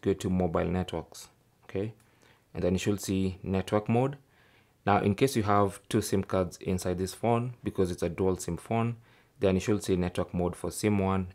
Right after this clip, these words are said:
and network mode for sim two. But since I only have one sim card, I only have this. So tap on that. And then, as you can see, by default, it's going to select five G slash L T E, which is also four G slash three G slash two G.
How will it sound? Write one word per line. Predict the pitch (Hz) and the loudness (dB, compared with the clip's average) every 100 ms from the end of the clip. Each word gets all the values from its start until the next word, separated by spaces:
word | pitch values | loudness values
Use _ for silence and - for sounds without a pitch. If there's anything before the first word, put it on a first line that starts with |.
| - | -6
and | 87 82 | -4 -2
network | 85 90 85 - | -2 -4 -4 -2
mode | 87 85 | -2 -2
for | - 82 80 | -4 -10 -10
sim | - 92 85 | -4 -4 -4
two. | - 110 87 _ _ _ _ _ _ _ | -2 -2 -2 _ _ _ _ _ _ _
But | - | -4
since | 120 113 | 0 4
I | |
only | 107 101 | 4 6
have | 101 95 | 2 2
one | 95 | 2
sim | 92 113 | 0 -2
card, | 120 131 123 - | 0 -2 -2 -4
I | |
only | 95 92 | -2 0
have | 90 - | -2 -2
this. | 101 127 - - - | -2 -2 -8 -18 -20
So | - 92 87 | -4 -4 -4
tap | - 101 - | -2 -4 -2
on | 82 | -4
that. | 104 120 131 - _ _ _ _ _ _ - | 2 2 0 -10 _ _ _ _ _ _ -6
And | 95 | 2
then, | 98 101 | 4 4
as | |
you | 95 | 2
can | 101 | -2
see, | 95 147 135 | -2 0 0
by | - 95 | 2 0
default, | 107 104 95 95 - | 2 0 2 0 0
it's | 92 | -12
going | - 98 | -2 -2
to | 95 | -2
select | 92 90 90 87 - | -4 0 0 -2 -8
five | - 98 95 | -2 0 0
G | 87 95 92 90 | -2 -2 -2 -6
slash | - 87 87 87 - - | -2 0 0 -2 -10 -4
L | 92 | -4
T | - - | -2 -4
E, | 107 143 - _ _ - | -2 -2 -8 _ _ -8
which | 98 | -6
is | 85 | -2
also | 90 87 90 | -2 -2 -6
four | - 95 | -2 -2
G | 87 123 147 - - _ | -2 -4 -6 -12 -20 _
slash | - 87 85 | -2 0 0
three | - 107 | 0 -2
G | 90 98 98 | 0 -2 -2
slash | - 85 85 | -4 -6 -6
two | - 92 | -6 -6
G. | 87 80 | -6 -12